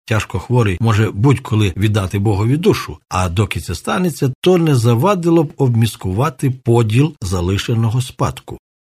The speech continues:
Посол знову забубнів своїм просуженим голосом, час від часу покашлюючи та поспішно прикриваючи рота хустиною.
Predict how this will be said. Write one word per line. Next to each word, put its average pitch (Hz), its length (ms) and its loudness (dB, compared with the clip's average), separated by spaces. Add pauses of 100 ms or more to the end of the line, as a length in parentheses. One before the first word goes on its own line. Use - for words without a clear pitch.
(200)
Посол 139 340 2
знову 135 300 4
забубнів 104 460 0
своїм 104 300 2
просуженим 90 540 -2
голосом, 127 480 0
час 180 220 0
від 120 120 0
часу 147 280 -4
покашлюючи 107 840 -4
та 95 180 -6
поспішно 139 460 -4
прикриваючи 95 680 -2
рота 90 280 -4
хустиною. 80 640 -4